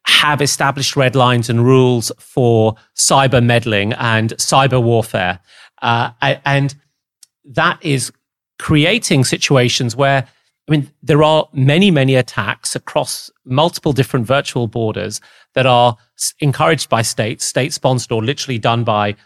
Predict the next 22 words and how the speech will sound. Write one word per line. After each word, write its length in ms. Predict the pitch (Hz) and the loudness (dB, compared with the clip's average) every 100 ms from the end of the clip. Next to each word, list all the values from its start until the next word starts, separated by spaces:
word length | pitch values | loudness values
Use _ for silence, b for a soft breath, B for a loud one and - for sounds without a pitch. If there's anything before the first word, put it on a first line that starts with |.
| _ | _
states' 320 | 139 139 - | -6 -6 -4
military 480 | 131 143 - 113 113 b - | -4 -4 -6 -8 -8 b -6
apparatus, 800 | 123 - 120 113 - 104 - - _ _ | -4 -2 -2 -2 -4 -6 -6 -12 _ _
um, 240 | 131 131 120 _ - | -2 -2 -4 _ -6
at, 120 | 143 - | -6 -4
at 120 | 151 | -2
the 60 | 160 | 2
moment. 420 | 143 160 113 - _ _ _ _ | 2 2 0 -4 _ _ _ _
How 320 | - - 175 208 | -12 -2 0 0
do 80 | |
you 180 | 208 190 | -2 -6
think, 560 | 160 - 165 151 151 _ _ _ _ | -8 -4 -2 -2 -6 _ _ _ _
uh, 180 | 147 139 - | -4 -4 -6
you 320 | - 123 151 | -12 -2 0
would 100 | 147 | 2
approach, 680 | 139 - - 127 143 - - - | 0 -2 -2 -2 -4 -10 -12 -10
uh, 280 | 131 117 123 - _ _ _ | -8 -6 -6 -8 _ _ _
those 400 | 104 127 147 - | -2 2 2 -2
sorts 360 | 127 123 - | -6 -8 -12
of 100 | 120 | -10
issues, 600 | 123 - 131 117 113 - - | -8 -6 -6 -6 -6 -8 -6
um, 320 | 120 113 113 | -2 -2 -2